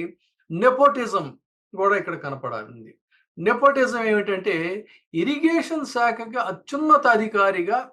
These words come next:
ఒక ఆయన నాయుడు గారిని ఎవరినో తీసుకొచ్చి పెట్టారు. ఆయన వ్యక్తిగా చాలా మంచివాడనే తెలిసింది.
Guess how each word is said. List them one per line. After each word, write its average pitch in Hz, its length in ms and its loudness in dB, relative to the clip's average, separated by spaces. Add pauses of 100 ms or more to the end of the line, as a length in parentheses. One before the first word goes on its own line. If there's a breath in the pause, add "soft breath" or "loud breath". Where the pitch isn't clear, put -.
(640)
ఒక 156 200 -6
ఆయన 180 260 0
నాయుడు 156 340 -2
గారిని 143 280 -6
ఎవరినో 131 300 -8 (580)
తీసుకొచ్చి 185 380 -4
పెట్టారు. 160 260 -2
ఆయన 165 140 0
వ్యక్తిగా 156 380 -4
చాలా 196 260 0
మంచివాడనే 165 720 -2
తెలిసింది. 156 540 -6